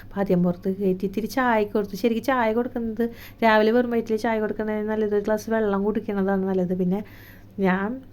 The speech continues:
എളുപ്പത്തിന് ചെയ്യണതാണ് കേട്ടോ ചായ കൊടുക്കണത്. എന്നിട്ട് ഞാൻ ചായയൊക്കെ കൊടുത്ത് അവൻ കുറച്ച് കുടിച്ചു. പിന്നെ ഞാൻ തൊപ്പിയൊക്കെ വെച്ച് കൊടുത്തപ്പോൾ ആളത് വെക്കണില്ല. അപ്പോൾ ഞാൻ വീണ്ടും ചായ കൊടുത്തിട്ട് പറഞ്ഞു, "ഇത് കുടിച്ചോ?" എന്നൊക്കെ പറഞ്ഞിട്ട് ഇത് കൊഞ്ചിക്കുകയാണ്. ഈ കൊഞ്ചിക്കുന്നത് എന്തിനാണെന്ന് വെച്ചാൽ ഇവനെ വേഗം ഒന്ന് ഇവിടെ നിന്ന് ഇറക്കിയിട്ട്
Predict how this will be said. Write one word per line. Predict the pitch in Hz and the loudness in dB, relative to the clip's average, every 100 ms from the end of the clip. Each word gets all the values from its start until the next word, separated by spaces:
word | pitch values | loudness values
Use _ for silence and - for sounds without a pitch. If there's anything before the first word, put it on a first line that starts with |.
| - | -8
എളുപ്പത്തിന് | 226 202 220 208 214 202 | -6 -2 0 0 2 2
ചെയ്യണതാണ് | 247 254 214 190 185 | 4 4 4 2 4
കേട്ടോ | 175 175 | 2 2
ചായ | 185 185 180 180 | 0 0 0 2
കൊടുക്കണത്. | 185 190 180 175 208 - - - | 0 0 -2 -2 -4 -6 -14 -4
എന്നിട്ട് | 180 190 220 | 0 0 0
ഞാൻ | 254 247 | -4 -2
ചായയൊക്കെ | 262 233 226 247 | 0 2 0 0
കൊടുത്ത് | 247 233 240 | 0 0 -2
അവൻ | 233 | -2
കുറച്ച് | 240 240 240 | -4 -4 -4
കുടിച്ചു. | 247 240 | -4 -4
പിന്നെ | 214 220 | -6 -4
ഞാൻ | 226 | 0
തൊപ്പിയൊക്കെ | 254 - 233 262 | -2 0 0 0
വെച്ച് | 254 247 | 2 0
കൊടുത്തപ്പോൾ | 233 - 220 | -2 -2 -2
ആളത് | 214 214 233 | -2 -2 -2
വെക്കണില്ല. | 226 - 190 190 185 185 - - - - - | -4 -4 -4 -2 -2 -2 -6 -18 -18 -18 -12
അപ്പോൾ | 220 233 | -2 0
ഞാൻ | 233 | 0
വീണ്ടും | 247 233 | 0 -2
ചായ | 226 240 220 | 0 0 0
കൊടുത്തിട്ട് | 226 226 220 | -2 -2 -6
പറഞ്ഞു, | 214 | -6
"ഇത് | 208 | -6
കുടിച്ചോ?" | - 254 220 - - 233 | -4 -4 -4 -6 0 2
എന്നൊക്കെ | 220 226 | 2 -2
പറഞ്ഞിട്ട് | 233 233 226 233 | -2 -2 -4 -4
ഇത് | 233 | -2
കൊഞ്ചിക്കുകയാണ്. | 240 254 - 196 220 208 | 0 -2 -2 -2 0 2
ഈ | 208 220 | 0 2
കൊഞ്ചിക്കുന്നത് | 262 247 233 220 220 | 2 2 -2 -4 -2
എന്തിനാണെന്ന് | 247 240 220 | -2 0 -2
വെച്ചാൽ | 220 208 | 0 0
ഇവനെ | 202 208 | 2 0
വേഗം | 233 220 202 | 0 0 -2
ഒന്ന് | 220 233 | -2 -2
ഇവിടെ | 247 226 208 | -2 -2 -2
നിന്ന് | 220 | -2
ഇറക്കിയിട്ട് | 226 220 - 196 185 | -2 -2 -4 -4 0